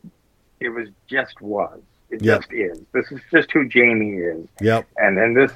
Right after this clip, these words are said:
Speaker 1: is, you know, she's not, she's not trying to provoke you. She's going to provoke you. She's going to make you, you know,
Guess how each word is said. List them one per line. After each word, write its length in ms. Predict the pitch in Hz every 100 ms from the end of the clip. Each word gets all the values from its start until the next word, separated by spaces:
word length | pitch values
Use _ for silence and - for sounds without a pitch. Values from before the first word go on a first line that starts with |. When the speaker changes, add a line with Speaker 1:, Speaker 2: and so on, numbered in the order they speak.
| -
Speaker 1:
is, 220 | 123 113
you 160 | 135 135
know, 220 | 123 117
she's 240 | - 127 120
not, 400 | 139 135 - -
she's 240 | 143 135
not 180 | 151 139
trying 240 | 139 131
to 80 | 110
provoke 640 | 110 95 87 95 101 -
you. 320 | 135 139 160 - _ _ _ _
She's 240 | - 117 98 _ _ - 180 -
going 300 | 123 180 156
to 80 |
provoke 460 | 113 120 101 95 87
you. 220 | 107 98 104 _ - - -
She's 140 | 123
going 400 | 110 127 147 156
to 80 | 123
make 220 | 113 104 -
you, 280 | 98 98 - _
you 100 | 123
know, 240 | 92 87